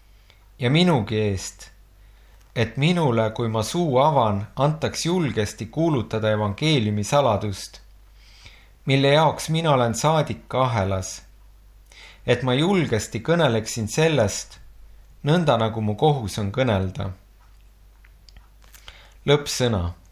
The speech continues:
Aga et te tei-, aga et teie teaksite, kuidas minu käsi käib, siis jutustab teile kõik Tühikos, armas vend ja ustav abiline issandas,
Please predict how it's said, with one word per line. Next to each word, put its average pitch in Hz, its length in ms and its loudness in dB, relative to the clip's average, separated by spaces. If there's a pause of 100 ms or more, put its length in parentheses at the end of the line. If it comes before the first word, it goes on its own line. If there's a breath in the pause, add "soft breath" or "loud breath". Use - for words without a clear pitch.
(1900 loud breath)
Aga 135 220 4
et 131 160 -2
te 143 140 0
tei-, 165 420 2 (240)
aga 131 180 4
et 131 140 -2
teie 160 320 2
teaksite, 117 840 0
kuidas 160 400 0
minu 143 240 -2
käsi 147 380 0
käib, 123 400 0 (440 soft breath)
siis 120 300 -4
jutustab 170 640 -4
teile 110 320 0
kõik 160 400 -2
Tühikos, - 800 -6 (800 loud breath)
armas 139 480 2
vend 156 420 0
ja 120 140 -4
ustav 135 420 -2
abiline 113 480 0
issandas, 98 760 -6